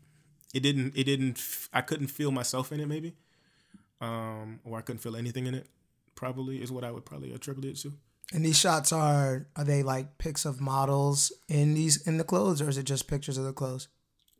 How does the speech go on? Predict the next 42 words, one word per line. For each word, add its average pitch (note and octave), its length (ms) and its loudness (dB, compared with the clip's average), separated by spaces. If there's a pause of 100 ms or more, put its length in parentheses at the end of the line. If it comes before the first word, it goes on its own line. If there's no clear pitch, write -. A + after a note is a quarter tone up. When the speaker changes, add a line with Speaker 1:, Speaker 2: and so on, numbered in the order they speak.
(200)
Speaker 1:
It C3+ 260 2
was, C3 1600 2 (500)
I A#2+ 60 -2
think C#3+ 200 -2
it D#3 60 0
started C3+ 340 2
out B2+ 180 2
as, A#2 120 -2
like, A#2 140 -6
an A#2 80 -6
event A2 360 -10
thing. - 180 -14 (640)
Speaker 2:
It - 40 -4
was C#3+ 120 2
events? C#3 560 -2
Speaker 1:
Yeah. - 320 -6
Speaker 2:
Got C3+ 220 -4
it. C3 100 -14 (160)
Speaker 1:
I A2 40 -10
think B2+ 220 -4
it C3+ 40 4
was A#2+ 160 -2
an A#2 80 -2
event, A2 440 -6 (720)
and G#2+ 680 -4 (1600)
I G#2+ 80 -10
took B2+ 240 -2
shots, A2+ 420 0
and A2 80 -4
I G#2+ 60 -6
didn't G#2+ 240 -8
really, F#2 300 -10 (120)
I A#2+ 60 -8
wasn't, A2 400 -6 (120)
I A#2 40 -10
wasn't G#2+ 260 -10
vibing A2 260 -10
with - 100 -12
him - 100 -12
at - 80 -10
all. B2 200 -10
Speaker 2:
Yeah. C3+ 200 -4